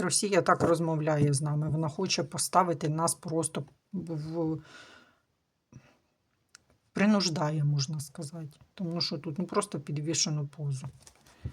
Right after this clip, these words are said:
Ну да.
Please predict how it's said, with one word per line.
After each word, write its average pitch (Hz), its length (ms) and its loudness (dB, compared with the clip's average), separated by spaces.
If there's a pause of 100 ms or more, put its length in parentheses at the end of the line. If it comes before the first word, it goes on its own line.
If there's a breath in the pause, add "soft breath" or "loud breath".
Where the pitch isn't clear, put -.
(4000 loud breath)
Ну 202 140 -4
да. 151 200 -8